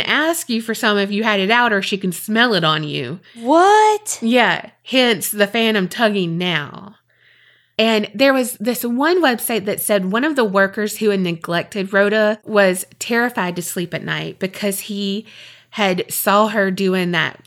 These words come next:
Speaker 1: crab walk, kinda like frog hop thing at the end of his bed, and he assumed she was back for revenge on him. But I didn't find it in a lot of places, and I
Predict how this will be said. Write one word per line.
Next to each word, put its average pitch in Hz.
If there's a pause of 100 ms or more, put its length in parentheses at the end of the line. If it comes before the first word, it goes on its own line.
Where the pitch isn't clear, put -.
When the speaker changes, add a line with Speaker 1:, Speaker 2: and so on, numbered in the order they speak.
Speaker 1:
crab 190
walk, 175 (140)
kinda 165
like 160
frog 180 (840)
hop -
thing 196 (420)
at 190
the 160
end 196
of 190
his 180
bed, 170
and 180
he 196
assumed 190
she 190
was 175
back 175
for 175
revenge 165
on 220
him. 269 (840)
But 202 (260)
I 262
didn't 269
find 285
it 294
in 233
a 226
lot 220
of 208
places, 240
and 208
I 185